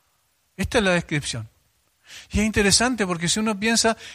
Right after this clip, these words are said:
este es el corazón de cada hombre que no es alca-, no haya sido alcanzado por Cristo, obviamente. Cada hombre es un impío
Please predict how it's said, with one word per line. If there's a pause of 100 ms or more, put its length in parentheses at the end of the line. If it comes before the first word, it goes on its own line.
este
es
el
corazón
de
cada
hombre
que
no
es
alca-,
no
haya
sido
alcanzado
por
Cristo,
obviamente. (1120)
Cada
hombre
es
un
impío